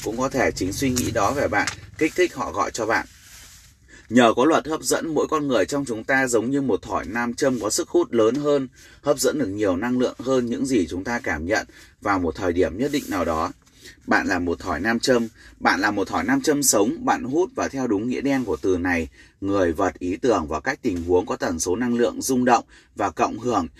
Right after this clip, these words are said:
như của bạn về phía mình. Trường năng lượng của bạn thường xuyên thay đổi, nó phụ thuộc vào suy nghĩ và cảm xúc của bạn, và vũ trụ giống như một chiếc gương phản chiếu chính xác nguồn năng lượng bạn đã tạo ra. Suy nghĩ và cảm xúc của bạn mãnh liệt bao nhiêu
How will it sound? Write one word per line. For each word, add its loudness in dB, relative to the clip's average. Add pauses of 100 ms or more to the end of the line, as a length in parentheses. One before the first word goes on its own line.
(180)
như -4
của 0
bạn 0
về -2
phía -2
mình. 2 (460)
Trường 2
năng 2
lượng 2
của -4
bạn -2
thường -4
xuyên -2
thay 0
đổi, 6
nó -6
phụ -4
thuộc -6
vào -4
suy 0
nghĩ 2
và -2
cảm -6
xúc -4
của -2
bạn, 2 (380)
và 2
vũ 0
trụ 4
giống 0
như 2
một -2
chiếc -2
gương -2
phản -4
chiếu 0
chính -4
xác -2
nguồn 0
năng -2
lượng 2
bạn 0
đã -4
tạo -4
ra. 0 (480)
Suy 2
nghĩ 2
và -2
cảm -4
xúc -2
của 0
bạn -2
mãnh 0
liệt 4
bao 2
nhiêu 4